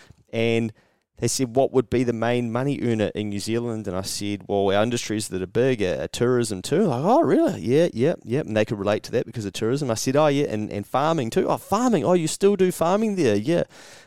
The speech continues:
I said, "Yeah, yeah, yeah, we do that." "Yeah." "Is that, and is that rice farming?"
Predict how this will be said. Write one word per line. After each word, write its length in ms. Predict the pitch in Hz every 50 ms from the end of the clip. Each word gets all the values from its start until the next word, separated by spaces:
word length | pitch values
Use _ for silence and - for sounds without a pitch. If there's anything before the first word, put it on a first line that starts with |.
| _
I 40 | -
said, 180 | 127 - 127 127
"Yeah, 140 | 139 165 -
yeah, 180 | - 139 151
yeah, 200 | 139 120 113 139 -
we 120 | - 110 117
do 160 | 104 117 117
that." 200 | 113 120 117 -
"Yeah." 140 | - 131 123
"Is 160 | - 131 131
that, 180 | - 180 165 -
and 140 | 147 143
is 140 | 147 143 -
that 160 | 175 170 -
rice 260 | - 151 180 208 202 -
farming?" 520 | - 165 156 143 123 104 87 82 101 -